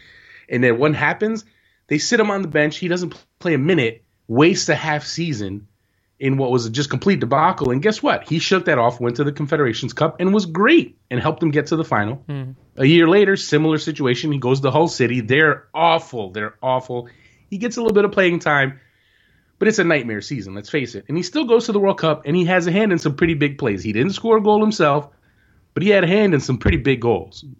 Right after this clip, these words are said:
Speaker 1: The biggest goals, really, that, that were scored in that tournament for the U S, he was involved in.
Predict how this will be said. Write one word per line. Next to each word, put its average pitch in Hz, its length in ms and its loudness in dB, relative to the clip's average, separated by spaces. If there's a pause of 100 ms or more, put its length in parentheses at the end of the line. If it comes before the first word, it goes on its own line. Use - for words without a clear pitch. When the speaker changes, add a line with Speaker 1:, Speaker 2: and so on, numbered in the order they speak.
(160)
Speaker 1:
The 123 140 -4
biggest 196 300 2
goals, 95 280 -8
really, 101 280 -4
that, 98 260 -10
that 107 160 -4
were 110 80 -4
scored 123 260 0
in 113 80 0
that 101 160 -4
tournament 117 480 0
for 143 100 -4
the 120 80 -2
U 120 140 2
S, 107 180 0 (320)
he 170 200 0
was 143 180 0
involved 120 380 0
in. 101 80 -12